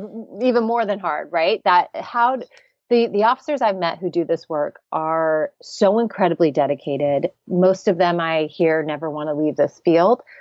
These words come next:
but it's because you know that you're gonna change a child's life when you identify them and remove them from that situation. But it is really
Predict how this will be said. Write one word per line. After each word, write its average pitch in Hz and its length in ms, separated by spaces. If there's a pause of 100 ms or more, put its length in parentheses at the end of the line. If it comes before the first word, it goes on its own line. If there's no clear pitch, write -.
(340)
but 208 300 (220)
it's - 220
because 208 500 (220)
you 202 800 (100)
know 180 400
that 220 160
you're 185 140
gonna 180 200
change 180 360
a 165 40
child's 165 360
life 190 240
when 160 200
you 160 320 (320)
identify 165 540
them 156 160
and 151 80
remove 156 320
them 160 160
from 160 140
that - 160
situation. 180 480
But 185 240
it 277 160
is 190 180
really 165 640